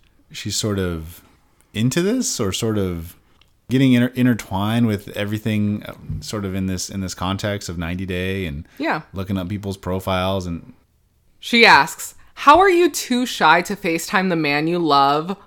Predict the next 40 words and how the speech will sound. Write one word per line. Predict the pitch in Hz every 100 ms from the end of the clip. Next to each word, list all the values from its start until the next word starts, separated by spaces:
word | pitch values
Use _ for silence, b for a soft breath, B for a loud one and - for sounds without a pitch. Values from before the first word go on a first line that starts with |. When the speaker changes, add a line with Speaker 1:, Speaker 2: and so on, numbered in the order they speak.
| _
Speaker 2:
but | 190 180
you | 214
are | 254
promiscuous | 254 277 240 185 - 196 185 175
for | 190
the | 165
rest | 160 160 -
of | 170
the | 170 -
internet | 160 151 143 -
to | 170
see?" | 156 - 131 - 160 _ _ _ _ _ _
That's | - 302 -
not | 311 349 339
an | 294
awful | 233 233 233 202
point, | 190 135 - - _ _ _ _
but | 247 247
also | 226 254 - 294
not | 254 226 208 170
your | 180
business. | 160 214 175 139 -
You | 208 220
are | 190
not | 180
in | 170
a |
relationship | 165 170 180 170 170 135
with | 143 165
her. | 147
Your | 175 220 285
friend | - 208 185 226 320 294
should | - 208
be | 208
smart | - 185 180
enough | 185 196 -
to | 180
think | - 165
of | 147
that. | 127 85 76